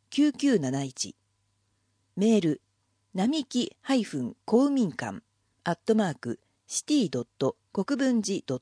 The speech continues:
ト東京ドットジェーピー。五月と六月の休館日。五月の休館日。五巻すべて、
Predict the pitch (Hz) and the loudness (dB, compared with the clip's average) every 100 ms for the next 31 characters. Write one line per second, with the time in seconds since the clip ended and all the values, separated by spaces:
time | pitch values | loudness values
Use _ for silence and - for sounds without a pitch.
0 | _ 139 - _ _ 269 285 - 233 214 | _ -4 -4 _ _ 2 2 4 4 4
1 | - - - _ - 131 - 190 196 - | 2 -6 -8 _ -4 -4 -2 0 0 -2
2 | 147 107 - _ _ _ _ _ _ _ | -10 -14 -18 _ _ _ _ _ _ _
3 | _ _ _ _ _ _ _ _ _ _ | _ _ _ _ _ _ _ _ _ _
4 | _ _ _ _ _ _ _ _ _ _ | _ _ _ _ _ _ _ _ _ _
5 | _ - 294 302 - - 160 156 - 285 | _ 4 6 6 4 2 2 2 0 0
6 | 262 233 220 - 196 180 160 135 139 - | 2 2 2 4 2 2 -2 -4 -10 -16
7 | _ _ _ _ _ _ _ _ _ _ | _ _ _ _ _ _ _ _ _ _
8 | _ _ 294 339 302 180 143 - - 208 | _ _ 4 6 4 2 -2 -2 0 0
9 | 196 180 123 101 - _ _ _ _ _ | 2 0 -2 -10 -18 _ _ _ _ _
10 | _ _ _ _ _ - 277 220 160 - | _ _ _ _ _ -2 4 4 2 -2
11 | 196 143 - 107 | -2 -2 -4 -8